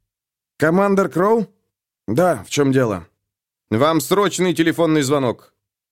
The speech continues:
Пейнтер наморщил лоб. "От кого?" "От адмирала Ректора, сэр. Можете поговорить с ним по радиотелефону в машине". Пейнтер нахмурился.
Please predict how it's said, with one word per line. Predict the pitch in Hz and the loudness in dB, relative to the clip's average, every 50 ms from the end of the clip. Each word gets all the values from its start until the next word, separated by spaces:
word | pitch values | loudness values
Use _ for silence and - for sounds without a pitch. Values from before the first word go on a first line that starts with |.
| _ _ _ _ _ _ | _ _ _ _ _ _
Пейнтер | 113 117 120 120 120 117 120 127 120 101 92 87 80 | -2 0 2 2 0 0 0 0 0 0 -2 -6 -6
наморщил | 90 104 107 110 104 92 87 - - - 101 98 98 | -4 -2 -2 -2 -2 -2 -4 -6 -6 -4 -2 -2 -2
лоб. | 98 92 87 80 69 - _ _ _ _ _ _ _ _ _ _ _ - | -2 -2 -2 -4 -6 -10 _ _ _ _ _ _ _ _ _ _ _ -2
"От | 123 139 131 131 | -2 -2 -2 0
кого?" | 139 135 131 127 117 101 87 - - _ _ _ _ _ _ _ _ _ _ - | 0 0 2 2 0 -2 -4 -8 -14 _ _ _ _ _ _ _ _ _ _ 0
"От | 147 175 170 190 | 0 0 2 0
адмирала | 196 165 190 196 196 196 185 185 180 175 | 0 0 0 2 2 2 2 2 2 2
Ректора, | 196 208 185 - - 127 113 107 | 2 0 -2 -2 -2 -2 -2 0
сэр. | - 120 110 104 - - _ _ _ - | 0 0 -2 -2 -4 -10 _ _ _ 0
Можете | 131 151 160 143 143 127 151 | 2 2 2 2 0 -2 -4
поговорить | 151 151 151 151 147 147 147 131 | -2 0 0 0 2 0 0 -2
с | - | 0
ним | 156 156 147 127 | 0 0 0 0
по | 151 147 | 0 0
радиотелефону | 143 143 147 147 135 151 151 143 131 147 143 143 | 0 0 0 0 0 0 -2 0 0 0 0 0
в | 135 135 | 0 -2
машине". | 151 135 - 120 104 98 95 95 - _ _ _ _ _ _ _ _ _ _ _ _ _ _ _ _ _ _ _ _ - | -2 -2 -2 -4 -4 -4 -6 -8 -12 _ _ _ _ _ _ _ _ _ _ _ _ _ _ _ _ _ _ _ _ 0
Пейнтер | 123 151 185 196 196 190 190 185 170 139 - - _ _ | 0 2 2 2 2 2 0 0 -2 -2 -6 -12 _ _
нахмурился. | 98 107 113 104 - - 110 98 87 85 78 76 - - - 80 - | -4 -2 -2 -2 -4 -4 -4 -4 -4 -6 -8 -10 -12 -16 -16 -18 -20